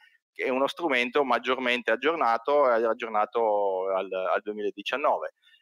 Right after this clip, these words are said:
Altro fattore, diciamo, attualmente diverso per la Liguria è il discorso che all'interno del pai vengano mappate le aree di frana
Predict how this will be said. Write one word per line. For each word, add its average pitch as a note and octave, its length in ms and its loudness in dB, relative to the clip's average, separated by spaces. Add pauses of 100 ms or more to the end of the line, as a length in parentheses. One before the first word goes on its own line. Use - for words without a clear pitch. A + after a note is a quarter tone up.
(180)
Altro B2 280 0
fattore, B2+ 720 2
diciamo, A2 380 -2
attualmente A2 840 0
diverso A2 480 2
per A2+ 220 -2
la B2 80 2
Liguria F3 460 2
è - 20 4
il D3 80 2
discorso C#3+ 400 -4
che - 80 -6
all'interno A2 380 -2
del G#2+ 180 -2
pai A2+ 240 2
vengano G#2+ 240 -4
mappate G2 420 -4
le F#2+ 140 -2
aree G2+ 400 2
di - 100 -20
frana G2 400 -2